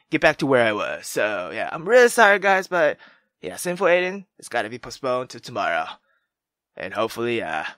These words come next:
I don't fuck it up this time, or the fucking video won't be corrupted. Yeah. And that is it for the announcement for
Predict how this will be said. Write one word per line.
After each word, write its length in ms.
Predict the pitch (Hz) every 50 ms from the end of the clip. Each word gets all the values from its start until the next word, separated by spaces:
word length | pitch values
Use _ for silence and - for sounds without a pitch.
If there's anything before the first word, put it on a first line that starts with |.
| _ _
I 120 | - 90
don't 120 | 87 104 -
fuck 240 | - 117 95 -
it 100 | 101 87
up 140 | 101 113 117
this 180 | - 120 - -
time, 320 | - 143 139 143 156 160
or 320 | 143 127 110 98 95 98 - - - _ _ _ _ _ _ _ -
the 260 | 101 92 90 90 90
fucking 300 | - 110 104 101 104 101
video 240 | 104 107 107 113 120
won't 140 | 113 113 113
be 60 | 117
corrupted. 460 | - - 120 107 104 - - - - - - - - - _ _ _ _ _ _ _ _ _ _ _ _
Yeah. 200 | - - - - - - - - - _ _ _ _ _ _ _
And 100 | - 185
that 140 | 190 208 220
is 100 | 214 -
it 120 | 220 208 -
for 100 | 202 190
the 120 | 202 -
announcement 480 | - 190 202 214 226 - - 170 135 -
for 440 | - 127 127 127 120 120 120 131